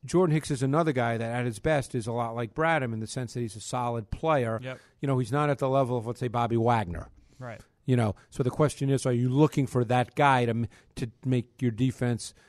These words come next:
Speaker 1: reach a higher level? Do you, do you feel you need that guy?
Speaker 2: Mm.
Speaker 1: Or are you comfortable? And then you get down to the other issue. Jordan Hicks knows the defense.
Speaker 2: Right.
Speaker 1: You know, you bring someone new in, whether it's a draftable player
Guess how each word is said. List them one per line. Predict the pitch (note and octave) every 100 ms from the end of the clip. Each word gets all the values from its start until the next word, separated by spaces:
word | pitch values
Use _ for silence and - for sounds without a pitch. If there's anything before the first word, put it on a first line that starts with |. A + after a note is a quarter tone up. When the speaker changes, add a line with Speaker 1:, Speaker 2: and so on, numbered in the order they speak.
| _ -
Speaker 1:
reach | C#3+ C#3+ C3+
a |
higher | - C#3 B2 A#2+
level? | A#2 A2+ E2 F2+
Do | C3+
you, | C3 B2
do | B2+
you | B2+
feel | D#3+ D#3+
you | C#3 B2+
need | B2+ C3+ B2
that | B2+ A2+
guy? | - F3+ B2+ G2 B2
Speaker 2:
Mm. | A2+ - -
Speaker 1:
Or | D3 C#3+ B2+ - _ -
are | C#3
you | C3+
comfortable? | - E3+ F#3+ C3+ A#2 A2+ -
And | D3+ E3
then | G#3
you | G3
get | F#3
down | G3 F#3
to | F3
the | G3
other | A3 D3+
issue. | - G2+ - - -
Jordan | D#3+ G3+ F#3
Hicks | C#3+ F#3 -
knows | C#3 C#3+
the | B2
defense. | A#2+ D3+ - D#2 - - _
Speaker 2:
Right. | A#2+ G#2+ A2
Speaker 1:
You |
know, | C#3
you | C3
bring | C#3 E3+
someone | - D#3 C#3 C3
new | E3 G3+ C#3
in, | B2 B2 - - _ -
whether | C#3 B2+
it's | A#2
a | A#2
draftable | A#2+ C#3 D#3+ - E3 F3
player | - F3+ G3 G3+